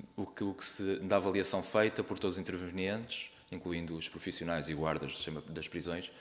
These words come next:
é que isto não, é um serviço que não será uma ameaça, uma ameaça à segurança. Isto é fi-, é financiado pelos serviços prisionais escoceses, em parceria com uma, com uma, com uma, uma O N G, eh, que trabalha com o ex-reclusos. E, no fundo, a ideia aqui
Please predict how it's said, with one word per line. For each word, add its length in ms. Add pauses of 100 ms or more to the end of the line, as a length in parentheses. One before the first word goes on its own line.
(260)
é 80
que 80
isto 140
não, 160
é 80
um 80
serviço 340
que 60
não 100
será 240 (160)
uma 140
ameaça, 380
uma 160
ameaça 340
à 20
segurança. 480 (680)
Isto 140
é 60
fi-, 160
é 60
financiado 460
pelos 200
serviços 260
prisionais 360
escoceses, 540
em 80
parceria 400
com 140
uma, 220
com 120
uma, 380
com 100
uma, 440 (440)
uma 180
O 80
N 120
G, 320 (340)
eh, 200
que 100
trabalha 340
com 240
o 80
ex-reclusos. 680 (420)
E, 80
no 80
fundo, 300
a 40
ideia 280
aqui 340